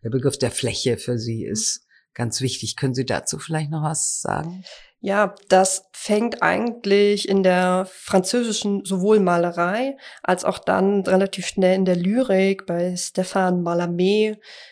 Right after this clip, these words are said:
Speaker 2: äh, also nimmt das einen Ausgangspunkt, dass auf einmal die Gedichtfläche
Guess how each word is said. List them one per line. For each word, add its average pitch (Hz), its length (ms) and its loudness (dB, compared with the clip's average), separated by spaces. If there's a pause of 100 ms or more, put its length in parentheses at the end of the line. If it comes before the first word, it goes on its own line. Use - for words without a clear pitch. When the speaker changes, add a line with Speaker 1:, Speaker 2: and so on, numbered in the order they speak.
(100)
Speaker 2:
äh, 196 100 -4
also 170 220 2
nimmt 175 160 0
das 180 140 -4
einen 175 200 -2
Ausgangspunkt, 185 1200 2
dass 185 180 0
auf - 220 -6
einmal 180 380 2
die 175 200 -4
Gedichtfläche 185 1160 0